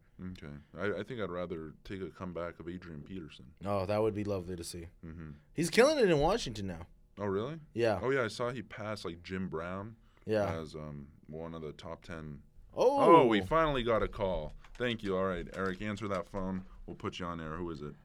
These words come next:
Speaker 2: How's it going? We're about to put you on air. Just say your name.
Speaker 1: <laughs> No, who is, oh, okay.
Speaker 2: Just do it.
Speaker 1: All right, yeah. Did you?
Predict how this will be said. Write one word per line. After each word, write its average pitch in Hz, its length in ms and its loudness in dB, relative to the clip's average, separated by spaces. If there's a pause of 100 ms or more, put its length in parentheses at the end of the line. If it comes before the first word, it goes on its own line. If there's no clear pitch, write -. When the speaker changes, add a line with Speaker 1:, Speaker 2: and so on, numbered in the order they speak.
(120)
Speaker 2:
How's 135 180 -4
it 135 80 -12
going? 139 240 -2
We're 135 80 -2
about 131 220 -2
to 131 80 -12
put 139 240 -12
you 135 60 -6
on 131 100 -8
air. 131 120 -8
Just 120 200 -12
say 127 100 -12
your 123 120 -10
name. 107 360 -8 (160)
Speaker 1:
<laughs> 117 40 -4 (580)
No, 107 180 0
who 131 140 0
is, 127 120 -2
oh, 98 140 0
okay. 98 200 -4
Speaker 2:
Just - 260 -14
do 107 80 -8
it. 98 80 -6
Speaker 1:
All 85 120 2
right, 69 200 -4
yeah. 76 100 -6 (840)
Did 104 140 -6
you? - 60 -16